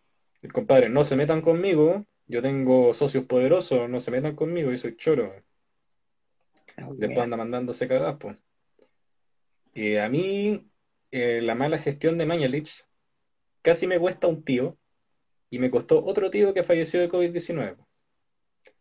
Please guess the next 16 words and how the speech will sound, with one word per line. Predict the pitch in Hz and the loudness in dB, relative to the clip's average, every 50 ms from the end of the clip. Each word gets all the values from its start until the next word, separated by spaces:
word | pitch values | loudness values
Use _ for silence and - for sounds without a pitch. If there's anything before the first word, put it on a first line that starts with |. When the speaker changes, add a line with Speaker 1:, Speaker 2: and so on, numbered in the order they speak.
| _ _ _ - | _ _ _ -8
Speaker 1:
Afortunadamente, | 117 110 - 127 127 - 135 139 156 165 170 175 180 175 175 - 156 156 156 143 | -4 -2 -2 -2 -2 0 0 0 0 0 0 -2 -2 -2 -2 -2 -2 -2 -2 -4
o | - 123 117 117 | -4 -4 -4 -4
no | 120 120 127 139 | -4 -2 -2 -2
afortunadamente, | 143 147 135 131 - 131 135 139 143 143 143 127 | 0 -2 -2 -2 -2 -2 -2 -2 -2 -2 -2 -2
yo | 131 135 | -2 -2
no | 143 147 | -2 -2
era | 151 156 | -2 0
muy | 151 151 156 151 | 0 0 0 0
cercano | - 156 143 - - 151 147 139 139 | 0 -2 -2 0 -2 -2 -2 0 0
a | 143 | -2
él, | 127 - - _ | -2 -4 -4 _
pero | 113 104 107 104 | -2 -2 -2 -2
pucha, | 113 127 - 110 101 | -4 -4 -6 -6 -6
mi | 101 104 104 | -6 -6 -8
mamá | 101 101 107 135 151 | -8 -8 -8 -8 -10
sí. | - - 131 - - | -10 -10 -12 -14 -14